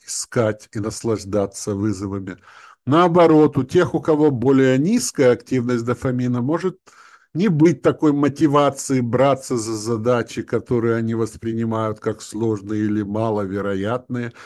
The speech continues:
чтобы принести немедленное вознаграждение. Это может сделать сложные задачи более устрашающими и менее стоящими,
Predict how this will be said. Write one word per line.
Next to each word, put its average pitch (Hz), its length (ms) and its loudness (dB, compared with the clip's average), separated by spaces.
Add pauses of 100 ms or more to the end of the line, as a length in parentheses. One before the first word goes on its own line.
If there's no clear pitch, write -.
(180)
чтобы 147 400 0
принести 147 720 -2
немедленное 139 760 2
вознаграждение. 123 1080 -2 (360)
Это 127 260 0
может 143 280 2
сделать 135 420 2
сложные 143 640 2
задачи 113 500 0
более 135 320 2
устрашающими 131 1120 0
и 120 80 0
менее 123 440 -2
стоящими, 110 840 -6